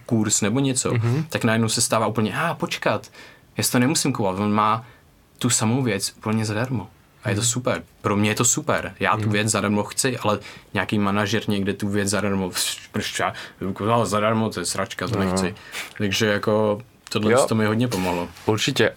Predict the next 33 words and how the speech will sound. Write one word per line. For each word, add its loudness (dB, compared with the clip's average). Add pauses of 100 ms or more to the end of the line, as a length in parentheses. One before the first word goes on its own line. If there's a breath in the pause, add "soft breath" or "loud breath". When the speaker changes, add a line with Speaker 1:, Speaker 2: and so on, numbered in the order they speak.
Speaker 2:
A, 4 (1040)
a -2
tímhletou 2
vlastně 2
změnou 2 (220)
Speaker 1:
Mhm. -2
Speaker 2:
lidi 2
můžou 4
dosáhnout 0 (160)
i 0 (160)
vlastně -2
ži-, 0 (460)
jako -2
vyšší 2
životní 2
úrovně, 2
Speaker 1:
Jasně. 0
Speaker 2:
že 4
jo? 4
Protože, 0 (260 loud breath)
protože 0
to 4
v 0
sobě 4
protransformují. 4
Jenom 4 (280 loud breath)
jak 2
jsme, 4
eh, 4
se, 0
že 2
říkali, 2
eh, -4